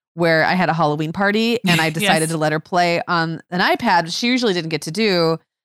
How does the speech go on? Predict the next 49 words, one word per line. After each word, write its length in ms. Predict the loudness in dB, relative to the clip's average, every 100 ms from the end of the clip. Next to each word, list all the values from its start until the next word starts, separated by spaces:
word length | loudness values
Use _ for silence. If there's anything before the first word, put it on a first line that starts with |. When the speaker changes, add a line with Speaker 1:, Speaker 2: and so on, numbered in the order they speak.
| _
Speaker 1:
And 120 | -2
I 60 | -2
put 340 | 0 -2 0
Blue's 220 | 0 0
Clues 260 | 0 -4 -4
or 40 |
something 320 | -6 -6 -6 -6
on 80 |
the 60 | -4
iPad 500 | -2 -2 0 0 0 -2
and 100 | -2
handed 300 | -2 -2 -2
it 100 | -4
to 120 | -4
her. 200 | 0 0
And 260 | 0 -2 0
then 240 | 0 -2 -8 _
through 180 | 0 0
the 120 | 0
entire 400 | -2 -2 0 0
party, 480 | 0 0 2 0 -2
and 120 | -2
I 40 |
was 180 | -2 -2
like, 220 | -2 -2 -4
a 480 | _ _ _ _
couple 200 | -6 0
hours 280 | 2 4 2
in, 80 | 2
I 40 | 0
was 120 | 0
like, 160 | -2 -4 _
"Has 140 | -4 0
anyone 260 | 0 0 0
seen 180 | 0 0
Clara?" 500 | 2 4 4 4 2
And 160 | 0 -2
she 200 | -2 -2
was, 280 | -2 -4 -4
like, 160 | -4 -2
eighteen 320 | -2 -2 -2
months 180 | -2 0
old 200 | 0 0
and 80 | 0
had 120 | 0
not 200 | 0 0
left 200 | -2 -2
my 120 | -4
bed, 340 | -2 -4 -6